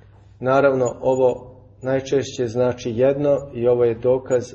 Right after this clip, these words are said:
za nas veoma važan, a to je: Gospod naš Isus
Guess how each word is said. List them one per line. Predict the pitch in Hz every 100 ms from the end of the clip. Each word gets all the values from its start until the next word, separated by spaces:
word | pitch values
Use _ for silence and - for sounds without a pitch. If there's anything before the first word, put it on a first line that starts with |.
| -
za | 110 117
nas | 120 117 -
veoma | 123 123 117
važan, | 113 120 135 135 135 -
a | 123
to | - 131
je: | 110 92 - - - - - - - - - - - - - - - -
Gospod | 127 151 - - 143
naš | 139 147 139 -
Isus | 135 127 131